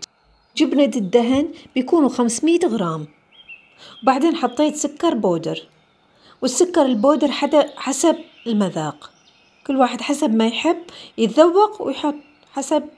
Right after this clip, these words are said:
ما بيحب. هيك نغربلن،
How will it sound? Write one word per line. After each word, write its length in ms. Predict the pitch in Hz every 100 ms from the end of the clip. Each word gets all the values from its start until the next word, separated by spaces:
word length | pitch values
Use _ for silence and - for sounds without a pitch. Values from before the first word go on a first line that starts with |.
| _ _ _ _
ما 140 | 220 240
بيحب. 400 | 220 - 175 156 - _ _ _ _ _ _ _ _ - - - - - _ - - -
هيك 260 | 320 285 220
نغربلن، 600 | 208 254 285 294 302 440